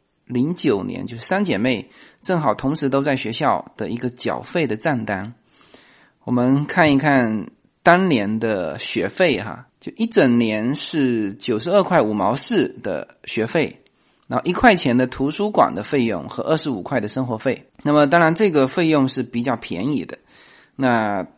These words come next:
他们学校特别说，做了说明，说因为他们的父亲是个牧师啊，所以呢，他们，呃，这所学校是个牧师学校哈，所以他们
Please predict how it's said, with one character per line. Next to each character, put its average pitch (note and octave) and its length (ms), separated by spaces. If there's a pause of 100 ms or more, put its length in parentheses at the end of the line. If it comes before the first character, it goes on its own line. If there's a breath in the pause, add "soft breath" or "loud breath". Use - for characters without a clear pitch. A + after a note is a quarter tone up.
(120)
他 - 160
们 D#3+ 100
学 C#3+ 140
校 D#3 140
特 - 160
别 A#2+ 120
说， C3 280
做 D#3 200
了 C3+ 100
说 F#3+ 200
明， A2+ 260
说 E3 380
因 A3+ 320
为 G#2+ 420 (220)
他 - 140
们 F#3 100
的 F#3+ 80
父 A#3 180
亲 D#3 280
是 D3+ 180
个 D3 120
牧 G3 260
师 A2+ 520 (280)
啊， G#2+ 120
所 C3+ 220
以 D#3+ 100
呢， C#3 200 (120)
他 F3+ 280
们， B2+ 600
呃， A2+ 140
这 B3 180
所 F3+ 140
学 B2+ 140
校 F#3+ 160
是 F#3 100
个 F#3 100
牧 A3+ 200
师 B2+ 180
学 G2 160
校 F#2 220
哈， - 200 (380 soft breath)
所 D3+ 160
以 D#3 60
他 G3+ 160
们 D#3+ 380